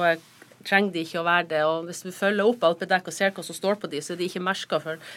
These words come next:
bruk i nordiske forhold. Han gir, eh, tyve millioner til kontroller. Det burde jo kanskje ha vært to hundre millioner til kontroller. Vi har over hundre grenseoverganger i Norge. Eh, veivedlikehold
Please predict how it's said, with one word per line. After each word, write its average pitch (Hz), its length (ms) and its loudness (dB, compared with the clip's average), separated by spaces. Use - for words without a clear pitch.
bruk 202 260 2
i 165 60 -2
nordiske 170 480 -4
forhold. 165 420 0
Han 214 120 2
gir, 220 400 8
eh, 185 200 6
tyve 233 360 2
millioner 196 540 2
til 175 120 -4
kontroller. 180 640 2
Det 190 120 -4
burde 208 200 0
jo 175 60 0
kanskje 175 360 -6
ha 165 100 -4
vært - 120 -16
to 240 260 0
hundre 165 300 -2
millioner 160 440 -2
til 156 120 -8
kontroller. 165 500 -2
Vi 170 80 -4
har 202 140 0
over 214 180 0
hundre 196 380 -2
grenseoverganger 180 920 -4
i 151 40 -8
Norge. 160 400 -6
Eh, 190 320 0
veivedlikehold 226 920 4